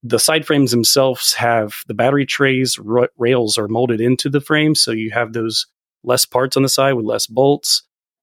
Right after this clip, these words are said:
which saves, uh, weight and assembly and disassembly also. So it makes for a nice, strong, rigid lower bottom.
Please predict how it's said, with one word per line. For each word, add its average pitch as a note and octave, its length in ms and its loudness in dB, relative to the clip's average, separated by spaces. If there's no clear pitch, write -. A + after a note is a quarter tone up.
which - 180 -2
saves, A#2 400 0
uh, A2 340 0
weight B2 320 2
and A#2 420 -2
assembly B2 380 0
and A2 80 -2
disassembly A#2+ 580 -2
also. B2 400 -6
So - 120 -4
it A2+ 40 -4
makes B2 180 0
for - 80 0
a A2+ 40 2
nice, A#2 200 2
strong, B2 360 2
rigid A#2 320 0
lower G#2+ 260 0
bottom. C3 440 2